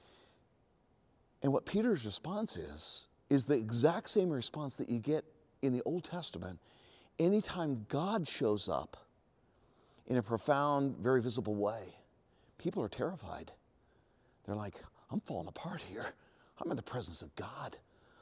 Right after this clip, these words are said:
I'm, I'm in the presence of the Almighty." I mean, he, he's not just a rabbi, he is Lord of all. And suddenly,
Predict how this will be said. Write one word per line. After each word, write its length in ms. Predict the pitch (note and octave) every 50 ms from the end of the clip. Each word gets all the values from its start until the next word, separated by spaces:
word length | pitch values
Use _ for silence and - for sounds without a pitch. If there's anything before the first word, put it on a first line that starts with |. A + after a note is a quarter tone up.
| - - -
I'm, 200 | - C#3+ F#3 - -
I'm 160 | B2+ F3+ B3
in 40 | G#3+
the 80 | B2 -
presence 540 | - - - C3 B2+ G#2+ C3+ A#2+ G#2+ - -
of 320 | - A#2 G#2 E2 D#2+ -
the 120 | - G2+ D#2+
Almighty." 760 | D2 D2 D2+ E2+ G2+ F#2 - - - E3+ E3+ - - - - _ - - - - - - - -
I 80 | - A2
mean, 100 | G#2+ E2+
he, 160 | - A#2 - - - - - -
he's 200 | - E3 F#3 G#3
not 160 | A#3+ A3 D3+
just 180 | - - - -
a 60 | F#2
rabbi, 480 | E2+ F#2+ C3+ A3 A3+ - - - G2 G2
he 220 | - - F#3+ F#3+
is 220 | B2 G2+ F2 - F#2
Lord 500 | F#2 G#2 A2+ B2+ D3+ E3+ G3+ G3 E3+ C3+
of 120 | A#2 G#2
all. 560 | A2+ A#2+ C3 E3+ G#3 A3 G3 D#3 G#2 - - - _ _ _ _ _ _ _ _ _ _ - - - _ -
And 280 | D#3+ D3+ C#3+ C#3+ C3+ -
suddenly, 720 | - - - - G3 G#3 A#3 G#3+ G3 D#3 B2+ A#2 A2+ A2+